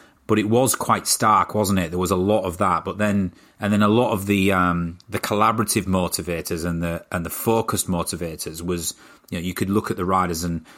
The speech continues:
and it's not an exact science, but what I said to G was, I said, "In theory, it's not about picking a team based on how people are motivated or wired. It's looking at the team that is picked and understanding how we're gonna gel together." And if we've got three big characters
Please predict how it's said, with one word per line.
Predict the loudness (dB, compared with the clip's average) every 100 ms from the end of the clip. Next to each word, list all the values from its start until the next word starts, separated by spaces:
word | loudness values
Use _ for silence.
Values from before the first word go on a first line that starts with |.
| -10
and | -6
it's | 0
not | 2 4
an |
exact | 2 2 0 2
science, | 4 4 2 -2
but | 0
what | 2 2
I |
said | 2 0
to | -2
G | 0 2 2
was, | 0 -4
I | -4
said, | -2 0
"In | 0 -2
theory, | 0 2 4 2 -2
it's | -4 0
not | 0 2
about | 0 0
picking | -2 -6 -4
a | -6
team | -4 -2 0
based | 0 -2 0
on | 0 0
how | -2 -4
people | -2 -4 -4 -2
are |
motivated | 0 0 -2 -4 -2
or | -4
wired. | 2 2 2 -4 -12 -20 -20 -20 -20 -20 _ -8
It's | -4 0
looking | 2 2 0
at | -2
the |
team | -2 0 2
that | 0 -2
is | -6
picked | -8 -6 -6 -8 -10 -6 -6 -8 _ _ -6
and | 0
understanding | 0 0 2 0 0 -2
how | -2
we're | -2
gonna | -2 -4
gel | -2 0 0
together." | -2 0 0 -2 -6 -2
And | -2
if | -2
we've | -2
got | -2 -2
three | 2 2
big | 4 2
characters | 0 2 2 0 -4 -8 -8 -8